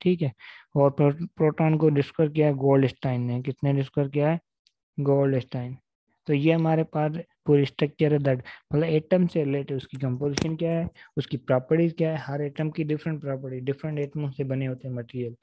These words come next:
तो उन study को हम क्या कहते हैं, एटॉमिक physics कहा जाता है। ठीक है, तो ये हमारे पास आ गई atomic physics। एटॉमिक फा-, एटॉमिक फिजिक्स अगर nucleus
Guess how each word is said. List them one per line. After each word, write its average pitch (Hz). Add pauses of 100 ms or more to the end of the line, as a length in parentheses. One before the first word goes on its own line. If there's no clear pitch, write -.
(400)
तो 151
उन 165
study 170
को 156
हम 143
क्या 143
कहते 139
हैं, 139
एटॉमिक 143
physics 131
कहा 131
जाता 127
है। 123 (640)
ठीक 185
है, 135 (260)
तो 151
ये 139
हमारे 160
पास 156
आ 147
गई 156
atomic 147 (260)
physics। 120 (880)
एटॉमिक 160
फा-, 165 (380)
एटॉमिक 156
फिजिक्स 160
अगर 151
nucleus 151